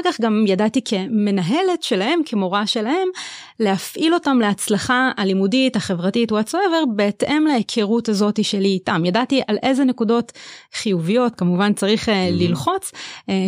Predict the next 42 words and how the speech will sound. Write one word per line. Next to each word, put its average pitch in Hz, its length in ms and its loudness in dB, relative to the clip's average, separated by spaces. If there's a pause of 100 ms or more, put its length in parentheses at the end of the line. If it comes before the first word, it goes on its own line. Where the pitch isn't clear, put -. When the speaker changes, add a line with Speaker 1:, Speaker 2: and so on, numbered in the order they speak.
Speaker 1:
כדי 262 280 2
להניע 226 480 2
אותם 220 240 0
למקומות 196 600 0
האלה. 175 180 -2
ואני 175 160 0
חושבת 349 420 0
שזה 214 220 0
משהו, 294 380 2
אבל 208 240 2 (480)
ש-, - 140 -2 (340)
שלי 233 680 0
מאוד 285 280 2
מרגיש 226 400 0
אינטואיטיבי, 240 600 0 (100)
ואני 214 240 2
לא 285 60 2
יודעת 392 240 0
אם 381 60 2
אפשר 320 260 0
ללמוד 269 420 2
אותו. 262 180 -2 (500)
ואפשר 202 360 0
ללמוד 339 320 2
אותו? 339 200 0 (840)
Speaker 2:
אני 107 140 2
חושב 107 240 -2
שאני 131 200 2
אגיד 117 200 0
את 123 120 2
זה 107 80 0
אולי 110 180 2
לאורך 107 320 2
כל 131 160 0
המפגש 92 420 2
שלנו, 95 580 0
שהתפיסה 101 640 -2
שלי 120 220 0
אומרת, 113 240 2
א', 117 140 2
שאפשר 98 340 -4
ללמוד, 87 420 -2